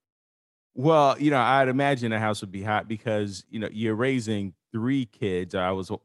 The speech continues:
looking at your Instagram and everybody's hitting the drums.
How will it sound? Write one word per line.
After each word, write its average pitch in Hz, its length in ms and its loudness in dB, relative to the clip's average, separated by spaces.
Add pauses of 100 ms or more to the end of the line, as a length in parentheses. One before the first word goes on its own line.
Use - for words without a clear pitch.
looking 110 300 -4
at 98 160 -6
your - 100 -10
Instagram 92 760 -6
and 85 100 -10
everybody's 87 500 -8
hitting 80 260 -8
the 85 120 -10
drums. 85 600 -10